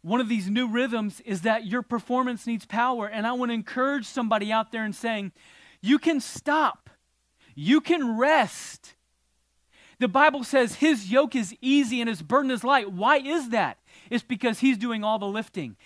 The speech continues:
He's doing all the carrying. He's the source of our strength. He's the power. We can lean into his strength.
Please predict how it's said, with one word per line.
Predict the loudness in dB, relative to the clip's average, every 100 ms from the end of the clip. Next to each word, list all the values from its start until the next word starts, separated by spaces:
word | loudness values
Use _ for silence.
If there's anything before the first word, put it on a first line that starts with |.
| _
He's | 0 2
doing | 2 -2 2
all | 2 2
the | 0
carrying. | -2 2 2 2 -2 -6 -14 _ _ _ -16
He's | 4 8 8 6
the | -2
source | -2 -2 -2 -2
of | 0
our | -2
strength. | -2 -4 -2
He's | 0 0 0
the | -8
power. | -2 2 4 2 -2 -6 -14 _
We | 0 2
can | 2 0 0
lean | 2 4 4
into | 2 -2 0 0 0
his | -2 -4
strength. | -6 -4 -4 -4 -14 _